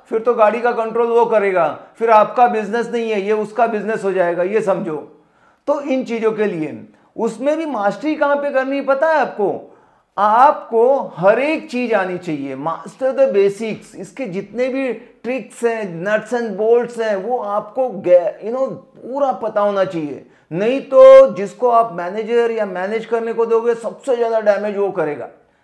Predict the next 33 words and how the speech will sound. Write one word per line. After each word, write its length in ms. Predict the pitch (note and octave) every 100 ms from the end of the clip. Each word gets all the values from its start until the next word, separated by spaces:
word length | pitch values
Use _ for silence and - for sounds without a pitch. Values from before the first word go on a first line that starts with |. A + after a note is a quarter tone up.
| _
मैनेजर 500 | C#3 F3 G3 A#3 B3
मैनेज 380 | A#3 F#3 G#3+ B3+
नहीं 160 | B3+ C4+
करते, 240 | B3+ C4
डैमेज 380 | B3+ G#3+ A3+ G#3+
करते 320 | G#3+ F#3+ F#3
हैं। 120 | F3
ये 180 | D#3 F#3+
मेरा 240 | A3 A3+ A3+
तजुर्बा 500 | - G3+ G#3+ G#3 G#3
है, 200 | E3+ D3+
again, 300 | D3+ C#3 C3+
you 100 | C#3
know, 160 | C#3
बहुत 200 | C#3 D#3+
अच्छे 260 | D#3+ D#3 G#3+
लोग 260 | A#3+ C#4
भी 60 | A#3+
होंगे, 240 | G#3 E3+
ऐसा 220 | D#3 - F#3+
नहीं 220 | B3+ B3+
है। 300 | D#3+ A#2 - _ _ _ -
दूसरा, 720 | F#3+ G#3+ B3 C4 A3 D3+ - - -
जो 260 | A#2+ G3
आप 360 | C4 B3 B3 B3
कर 160 | A#3+ A3+
रहे 140 | A#3
हो, 60 | A3
उतना 280 | G#3+ G#3
ही 100 | A3
आपका 320 | G#3+ G3 F#3+ G3
बिजनेस 460 | F3 D#3 F3 D#3+
है। 220 | C#3 -